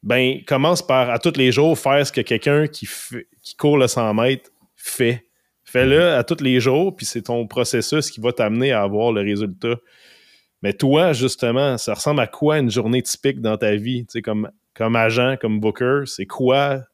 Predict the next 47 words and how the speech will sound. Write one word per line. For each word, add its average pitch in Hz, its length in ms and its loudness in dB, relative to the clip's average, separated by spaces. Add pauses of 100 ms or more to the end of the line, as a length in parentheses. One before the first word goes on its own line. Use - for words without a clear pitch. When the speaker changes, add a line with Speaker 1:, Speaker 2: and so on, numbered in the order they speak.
Speaker 1:
être, 110 300 -2 (200)
c'est, 113 300 -4
c'est - 180 -8
quoi 156 280 2
être 117 80 -2
Guillaume 123 280 0
Ruel 117 380 2
puis 110 100 -4
avoir 110 240 2
des 104 140 2
shows ? 123 260 -4 (640)
Réussir 110 400 -2
à 117 40 4
avoir 113 220 2
des 104 160 0
shows. 123 160 -2 (440)
<laughs> - 1400 -6
Speaker 2:
Je 165 40 6
sais 131 60 6
pas 175 160 6
si - 100 0
tu 120 80 0
veux 110 80 4
savoir 113 360 6
c'est 104 220 4
quoi 120 140 4
ma 101 160 4
journée 101 340 0
typique, 143 460 -6
mais, 120 240 -8 (1000)
euh, 107 440 4
Speaker 1:
Écoute. - 180 -4 (280)
Speaker 2:
non, 113 280 4
mais 82 80 -6
c'est - 140 -4
sûr 117 260 2
que, 90 140 -2
tu - 80 -8
sais, 78 1040 -6 (420)
ça - 280 -10
passe 85 300 -2
beaucoup - 240 -16
par 87 180 0
les 87 140 -4
mails 90 320 -4
maintenant, 107 460 -8
là. 127 220 -14